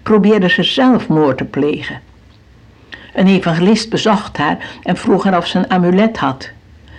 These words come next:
Ze gaf het hem. Het was een klein doosje. Hij opende het en vond een papiertje waarop stond: "Ik beveel je, Satan, dit lichaam gezond te houden tot je deze ziel in de hel hebt."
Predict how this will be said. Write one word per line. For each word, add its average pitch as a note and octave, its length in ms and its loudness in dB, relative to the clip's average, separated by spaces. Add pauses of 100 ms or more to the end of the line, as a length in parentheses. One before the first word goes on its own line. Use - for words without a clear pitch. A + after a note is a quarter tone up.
(180)
Ze A3+ 200 -4
gaf G#3 260 0
het C3+ 160 -8
hem. C#3 280 -4 (840)
Het - 140 -8
was E3 140 0
een D#3 100 -2
klein F#3 400 2
doosje. D3+ 480 0 (280)
Hij - 200 -4
opende A#3 420 4
het B3 300 2 (240)
en E3+ 200 0
vond G#3 300 0
een C#3+ 120 -6
papiertje A3+ 720 0
waarop F#3 280 0
stond: A3+ 520 0 (500)
"Ik F3 180 0
beveel B3+ 520 2
je, A3 180 4
Satan, G3+ 720 2
dit D#3+ 200 -2
lichaam G#3 480 2
gezond E3 500 2
te E3 80 -2
houden E3+ 480 0 (300)
tot A#3+ 280 0
je G#3 100 2
deze D#3 340 0
ziel F#3 300 2
in G3 140 4
de F#3 60 4
hel D#3 320 0
hebt." - 380 -6